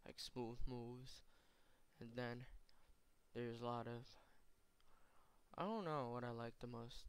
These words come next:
about this. I like that, like, there's a lot of bordering on it. I think that's really nice. And with the sign with the orange, 'cause those two are, like, complementary colors or something, and they look nice together. Yeah, I know my art, but I s-,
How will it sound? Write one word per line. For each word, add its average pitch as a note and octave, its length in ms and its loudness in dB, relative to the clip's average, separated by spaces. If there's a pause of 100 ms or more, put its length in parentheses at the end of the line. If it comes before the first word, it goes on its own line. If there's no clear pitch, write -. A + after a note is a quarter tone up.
about A#2 260 -2
this. - 140 -6 (120)
I - 60 10
like F3 240 12 (160)
that, D#3 260 4
like, C3 280 4
there's C3+ 220 6
a C#3 40 4
lot C3 140 12
of G2 120 4
bordering A#2+ 540 6
on A#2+ 180 2
it. A#2+ 60 -2 (100)
I A#2+ 140 -2
think C3 160 -2
that's - 260 -2
really B2 140 2
nice. A#2+ 480 -2 (640)
And B2 140 -2
with B2 160 0
the A#2+ 100 -2
sign A#2+ 460 8
with B2 100 -2
the - 80 0
orange, B2+ 560 -2 (400)
'cause - 460 -8 (100)
those A#2+ 320 4
two A#2 280 2
are, A2+ 180 4
like, - 260 0
complementary A#2+ 840 -2
colors B2 520 -2
or B2+ 140 -4
something, C3 540 -2 (400)
and A#2+ 100 2
they A#2 40 4
look A#2 200 4 (100)
nice G#2+ 440 -2 (200)
together. C3+ 460 2 (800)
Yeah, B2 120 8
I - 20 6
know A2+ 160 2
my G2 160 2
art, - 420 -2 (220)
but G2 100 4
I F2 60 2
s-, - 240 2